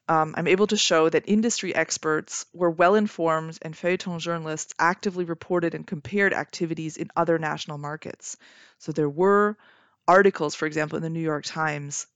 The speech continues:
um, titled "Spain Now Has Its Book Club," right? So this expectation that you're knowing about what's going on in other places. Um, and the similarities between these book club structures and histories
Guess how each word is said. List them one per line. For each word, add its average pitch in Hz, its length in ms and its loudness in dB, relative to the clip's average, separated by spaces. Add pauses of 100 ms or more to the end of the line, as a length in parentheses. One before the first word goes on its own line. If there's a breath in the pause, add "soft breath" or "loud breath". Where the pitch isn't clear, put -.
(120)
um, 151 240 -4
titled 151 400 -2
"Spain 185 520 4
Now 156 200 0
Has 156 280 -2
Its - 240 -4
Book - 340 -10
Club," - 440 -10 (160)
right? 165 280 -2
So 151 240 -2
this 147 280 -6
expectation 156 800 -4 (340 loud breath)
that - 100 -6
you're 165 140 2
knowing 165 440 4
about 143 320 -2
what's 156 240 2
going 151 300 0
on 143 300 -4 (320 soft breath)
in 190 140 6
other 147 260 2
places. - 800 -8 (720 soft breath)
Um, 151 460 2 (640 soft breath)
and 180 120 6
the 180 60 6
similarities 196 680 6
between 226 360 0
these 196 160 2
book 156 140 -4
club - 220 -6
structures - 520 -6
and 156 180 -10
histories - 720 -6